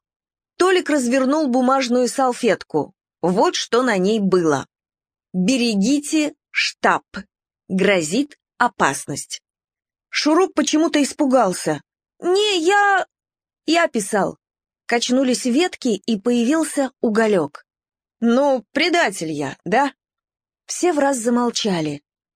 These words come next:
Замолчишь тут, когда такая неожиданность. «Врёт?» снова решила тётка.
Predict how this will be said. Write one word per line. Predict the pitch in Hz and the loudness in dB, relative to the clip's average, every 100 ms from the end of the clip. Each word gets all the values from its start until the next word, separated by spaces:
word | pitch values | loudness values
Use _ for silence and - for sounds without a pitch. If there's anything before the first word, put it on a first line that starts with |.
| _ | _
Замолчишь | - 175 226 247 226 285 285 - | -10 -2 0 0 0 -2 -2 -2
тут, | 175 - | -4 -4
когда | - 180 180 | -4 -2 0
такая | 180 175 185 165 | 0 -2 0 0
неожиданность. | 165 196 208 180 143 143 - - _ _ _ _ _ | 0 0 0 -2 -4 -6 -8 -12 _ _ _ _ _
«Врёт?» | 226 339 427 415 - _ _ _ | -2 2 0 -2 -14 _ _ _
снова | - 233 226 208 | -4 0 2 2
решила | 202 190 208 190 | 0 0 0 -2
тётка. | 190 185 - 165 151 | 0 -2 -2 -14 -14